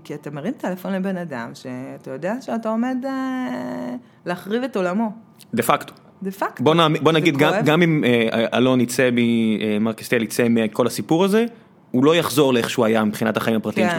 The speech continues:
Speaker 2: שלו. ה-, ה-, רמת האושר שלו, ההפינס שלו, נפגעה אנושות. לא שאני עכשיו אומר שזה
Speaker 1: לא, לא, עזוב.
Speaker 2: ברור, ברור, ידה,
Speaker 1: כן,
Speaker 2: ידה, ידה,
Speaker 1: כן.
Speaker 2: אבל אני אומר, אה,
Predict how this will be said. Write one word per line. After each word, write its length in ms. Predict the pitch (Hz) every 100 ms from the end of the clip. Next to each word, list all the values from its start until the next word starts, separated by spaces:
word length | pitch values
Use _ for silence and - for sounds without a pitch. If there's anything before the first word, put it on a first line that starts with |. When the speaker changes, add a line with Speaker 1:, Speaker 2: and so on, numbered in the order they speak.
| 160
Speaker 2:
שלו. 0 | 170
ה-, 200 | - -
ה-, 160 | 135 131
רמת 340 | 135 175 214
האושר 360 | 151 143 160 190
שלו, 240 | 202 190
ההפינס 420 | 131 156 202 214 208
שלו, 120 | 214
נפגעה 440 | 151 131 135 160
אנושות. 380 | 147 135 131 107 - -
לא 100 | 151
שאני 200 | 170 139
עכשיו 240 | - 131 113 - -
אומר 260 | 127 139
שזה 300 | 123 123 117 120
Speaker 1:
לא, 80 |
לא, 100 | 254 233
עזוב. 280 | 208 247 277
Speaker 2:
ברור, 300 | 175 175 135
ברור, 340 | 113 156 151 131
ידה, 140 | 131
Speaker 1:
כן, 60 | 131
Speaker 2:
ידה, 120 | 117
ידה, 260 | 131 180 202
Speaker 1:
כן. 60 | 196
Speaker 2:
אבל 100 | 139
אני 100 | 135
אומר, 240 | 156 170 - -
אה, 80 | -